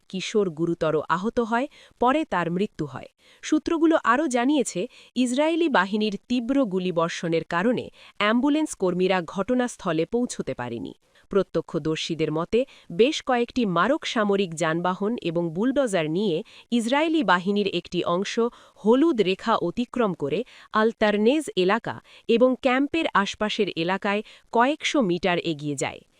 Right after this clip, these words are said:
এদিকে জাবালিয়ার হালাওয়া বাস্তুচ্যুত শিবিরের এলাকার কাছে ইসরায়েলি বাহিনীর গুলিতে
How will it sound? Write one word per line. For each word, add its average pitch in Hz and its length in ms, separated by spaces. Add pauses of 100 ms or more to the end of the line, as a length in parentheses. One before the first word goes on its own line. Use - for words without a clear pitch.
(200)
এদিকে 170 360 (400)
জাবালিয়ার 294 680
হালাওয়া 269 520
বাস্তুচ্যুত 196 680
শিবিরের 156 520
এলাকার 151 420
কাছে 160 340 (380)
ইসরায়েলি 277 520
বাহিনীর 185 480
গুলিতে 185 420